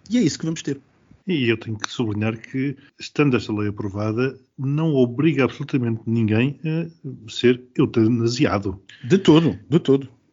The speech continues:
Speaker 2: Daniel, um dos argumentos que Montenegro dizia é que isto é, é de tal forma sensível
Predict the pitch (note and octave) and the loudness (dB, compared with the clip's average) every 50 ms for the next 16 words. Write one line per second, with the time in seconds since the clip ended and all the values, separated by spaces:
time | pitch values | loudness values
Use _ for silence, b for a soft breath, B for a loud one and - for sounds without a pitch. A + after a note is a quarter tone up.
0 | _ _ - E3 E3 F#3+ F3+ E3+ D3 B2+ A#2+ B2 C3 D3 C#3+ C#3+ D3 D#3+ D#3 D3 | _ _ -4 0 2 4 6 6 6 6 6 4 2 0 -4 -4 -6 -8 -6 -6
1 | D3+ D3+ C#3 D3 D3+ D3+ D3 D#3 D3 A#2 G2+ F#2 - - - - A2+ G#2+ G#2+ G#2+ | -6 -4 0 0 0 0 0 0 0 0 0 0 -4 -6 -4 -2 -2 0 0 0
2 | G#2+ G#2+ G#2+ G#2+ G#2 A2 A2+ A#2 A2 G#2+ - A#2 A#2 A2+ A#2+ A#2+ A#2+ B2+ B2+ B2 | -2 -2 -2 -4 -4 -4 -6 -6 -8 -8 -8 -8 -8 -6 -8 -8 -6 -6 -6 -4
3 | D3 F3+ G#3 G3+ G3 - - - - - C#3+ C3 B2+ B2 B2+ B2 A#2 A#2 - - | 0 0 0 0 0 -4 -12 -4 0 2 2 2 2 2 0 0 0 -2 -4 -4
4 | - C3+ A#2 - - C#3 G#2+ A2+ G#2+ - - B2 A2 - - - A#2+ A2+ A2 A2 | -2 -2 -2 -2 -4 -4 -4 -4 -6 -6 -8 -8 -8 -8 -8 -6 -4 -4 -2 -2
5 | A#2+ A#2+ C#3 D3 | -2 -4 -4 -6